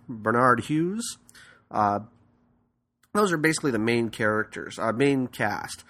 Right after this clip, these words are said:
Uh, there's, basically what the story is here is it's a computer programmer that was transported inside the software world of a mainframe computer where he interacts with various programs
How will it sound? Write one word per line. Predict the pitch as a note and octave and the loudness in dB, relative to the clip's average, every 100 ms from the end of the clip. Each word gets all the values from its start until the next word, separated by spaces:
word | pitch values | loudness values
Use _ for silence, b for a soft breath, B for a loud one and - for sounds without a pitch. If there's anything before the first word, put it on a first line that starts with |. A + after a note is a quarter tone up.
| B B B | B B B
Uh, | A2+ A2+ A2+ | 2 4 6
there's, | A#2+ A#2 - - _ - - | 2 0 -6 -16 _ -14 -8
basically | C#3+ G#3 - D#3+ | -2 -2 0 -2
what | G#3 | -2
the | A3 | -4
story | - G3 D#3+ | 0 2 2
is | C3+ C3 | 2 0
here | C3 G#2+ | 0 -2
is | |
it's | - - | -2 -10
a | - | -6
computer | D3+ - B3 C#4+ | -6 -4 -4 -2
programmer | E3+ C3+ B2+ C3 | 2 4 4 2
that | |
was | B2 | -2
transported | - G#3+ C4 - D3+ C3 C3+ - | -2 -2 -2 0 2 2 0 -2
inside | G3+ C4+ - F#3 E3+ | -2 0 0 2 2
the | D#3+ | 0
software | F#3 E3 E3+ E3 D3+ | -2 -2 -2 -4 -2
world | C3 A#2+ | 0 0
of | B2 | 0
a | |
mainframe | A2+ A#2+ D3+ D#3 - C#3+ C#3 | 0 0 0 0 -2 -2 -2
computer | D3 C3 A#2+ G#2 G#2 B B B B | -6 -4 -4 -4 -6 B B B B
where | D3 D#3 | 4 4
he | F3 | 6
interacts | F#3+ D#3+ D#3 | 6 6 4
with | C3+ A2+ | -2 -2
various | C#3+ E3+ E3+ | 0 0 -2
programs | - C3 A2+ A2+ A2+ A#2 | -2 -2 0 0 -2 -4